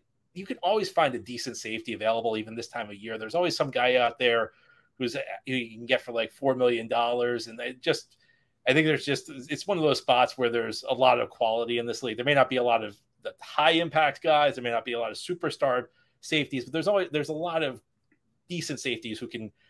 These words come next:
at least prevent a position from being a dire need. So I think the Jets did well. I mean, I'm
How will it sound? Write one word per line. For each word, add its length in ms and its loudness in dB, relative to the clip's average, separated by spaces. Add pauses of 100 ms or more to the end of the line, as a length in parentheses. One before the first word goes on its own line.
(380)
at 80 -6
least 280 -4
prevent 360 2
a 40 -4
position 340 -6
from 140 -6
being 220 -2
a 40 -8
dire 360 2
need. 260 -14
So 100 2
I 80 6
think 140 -2
the 40 -6
Jets 220 -2
did 220 -6
well. 240 6
I 100 4
mean, 140 2
I'm 140 -2